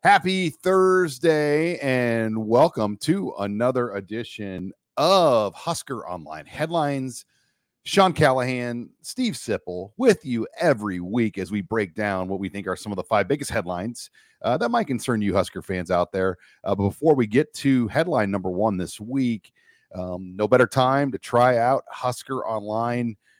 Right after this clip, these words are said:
Uh, we've got a great deal for our YouTube listeners right now. Get two months of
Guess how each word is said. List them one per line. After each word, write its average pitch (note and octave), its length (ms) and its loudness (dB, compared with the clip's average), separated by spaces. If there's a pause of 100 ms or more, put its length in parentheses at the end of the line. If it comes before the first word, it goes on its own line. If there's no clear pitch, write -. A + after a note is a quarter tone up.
(220)
Uh, F2 80 -2
we've F2+ 160 -2
got F2+ 180 0
a F2 40 -2
great G#2+ 380 -2
deal A#2+ 320 0
for G2+ 240 -6
our D#2+ 180 -4
YouTube C3+ 1000 0 (120)
listeners A#2+ 800 -2
right A2+ 240 2
now. A2 380 2 (500)
Get G#2 260 -4
two D#3+ 220 2
months D3+ 420 2
of G#2 100 -4